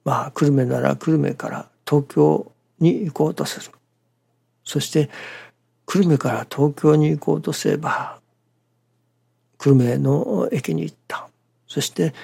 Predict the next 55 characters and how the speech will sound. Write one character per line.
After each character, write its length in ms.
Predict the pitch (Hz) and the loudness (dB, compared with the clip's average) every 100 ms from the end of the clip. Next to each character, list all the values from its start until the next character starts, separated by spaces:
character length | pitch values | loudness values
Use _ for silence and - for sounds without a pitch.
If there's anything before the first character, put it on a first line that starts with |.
| - - - - | -20 -20 -20 -4
東 220 | 170 190 - | 0 0 2
京 240 | 196 202 | 4 4
行 140 | 170 - | 4 2
き 80 | |
の 260 | 170 180 - _ _ - | 2 2 -2 _ _ -8
列 220 | 226 135 | -2 0
車 160 | - 143 | 0 -2
に 220 | 147 - - - | -2 -4 -6 -2
乗 100 | 139 | 0
ら 120 | 147 | 0
な 140 | - | -4
け 120 | - | -4
れ 80 | - | -4
ば 140 | 196 - | -4 -4
な 140 | - | -6
ら 120 | - | -10
な 160 | - - | -10 -14
い。 80 | _ _ _ _ _ _ _ _ _ _ _ _ _ _ _ _ _ _ _ _ - | _ _ _ _ _ _ _ _ _ _ _ _ _ _ _ _ _ _ _ _ -2
と 220 | 165 170 | 0 0
い 140 | 220 151 | 2 4
う 100 | 143 | 4
こ 140 | 147 | 0
と 160 | 139 131 | -2 -4
を 260 | 135 180 - | -4 -6 -6
お 80 | |
っ 40 | 135 | -6
し 120 | - | -6
ゃ 40 | 135 | -8
っ 40 | |
て 160 | - 135 | -10 -8
お 40 | |
ら 120 | 139 | -6
れ 120 | 160 | -8
ま 140 | 147 - | -12 -14
し 80 | - | -12
た 140 | - | -10
ね。 240 | 143 165 - _ _ _ _ _ _ - | -8 -8 -12 _ _ _ _ _ _ -4
と 120 | 147 | -2
こ 80 | 131 | -2
ろ 100 | 117 | -4
が 100 | 117 | -6
私 340 | 131 151 175 | -4 -2 0
は、 160 | 160 - - - - - | 0 -2 -18 -20 -16 -6
ま 400 | 123 120 117 123 | -2 -2 -2 -4
あ、 20 | |
天 200 | 131 143 | 0 2
の 160 | 143 120 | 2 0
弱 260 | - - | -4 -6
な 100 | 117 | -4
も 80 | 127 | -2
の 180 | 139 127 | -2 -4
で 100 | 139 | -8
す 140 | - | -10
か 100 | - | -12
ら、 220 | 208 131 | -14 -14